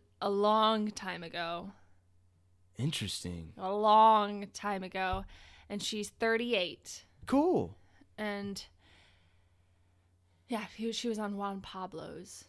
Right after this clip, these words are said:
Speaker 1: thing.
Speaker 2: Oh,
Speaker 1: I was
Speaker 2: yeah.
Speaker 1: like, "So she's thirty-eight.
Speaker 2: Why did
Speaker 1: You
Speaker 2: y'all
Speaker 1: know, the
Speaker 2: put me through
Speaker 1: usual
Speaker 2: that?
Speaker 1: age."
Speaker 2: I had no chance, no matter who.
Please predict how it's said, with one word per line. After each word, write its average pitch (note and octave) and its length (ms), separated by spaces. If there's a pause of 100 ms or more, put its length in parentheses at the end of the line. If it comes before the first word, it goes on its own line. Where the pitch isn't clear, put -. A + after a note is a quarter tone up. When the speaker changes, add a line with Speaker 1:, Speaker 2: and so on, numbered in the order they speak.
(160)
Speaker 1:
thing. F#3 280
Speaker 2:
Oh, - 120
Speaker 1:
I D4 100
was F#4+ 100
Speaker 2:
yeah. E4 100
Speaker 1:
like, F4 200
"So F#4+ 180
she's E4+ 260
thirty-eight. F4+ 640
Speaker 2:
Why C4 220
did C4 160
Speaker 1:
You A#3 80
Speaker 2:
y'all A3 100
Speaker 1:
know, F3 60
the F3+ 60
Speaker 2:
put G3+ 140
me E4 100
through A#4 180
Speaker 1:
usual - 80
Speaker 2:
that? A2 280
Speaker 1:
age." D4 520
Speaker 2:
I A#3 100
had G3+ 320
no C#3+ 540
chance, B2 480
no D#3 80
matter D#3+ 260
who. D#3+ 200